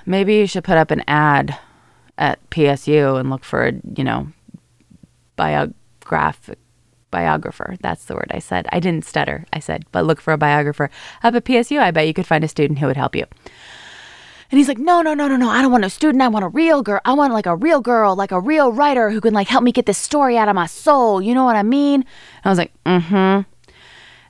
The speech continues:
And, uh, then he's like, "What are you working on right now, beautiful girl? What are you writing?"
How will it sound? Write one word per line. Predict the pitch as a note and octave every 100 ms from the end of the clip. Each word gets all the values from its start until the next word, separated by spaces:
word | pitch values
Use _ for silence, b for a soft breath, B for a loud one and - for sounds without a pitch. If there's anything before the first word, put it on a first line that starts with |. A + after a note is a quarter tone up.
| _
And, | G3+ G3 F#3 F3+ E3+
uh, | F3+ E3+ E3 D#3 D3
then | F#3+ A3+
he's | A3
like, | E3+
"What | C#4
are | E4
you | D#4 D4+
working | C4 G#3+ G#3
on | F#3+ F3+
right | F#3+
now, | E3 A3+ G3+ D#3+
beautiful | F3+ D#3 C#3+
girl? | F3+ F#3
What | F#3+ D4
are |
you | B3+
writing?" | F#3+ F#3 D3+ B2 -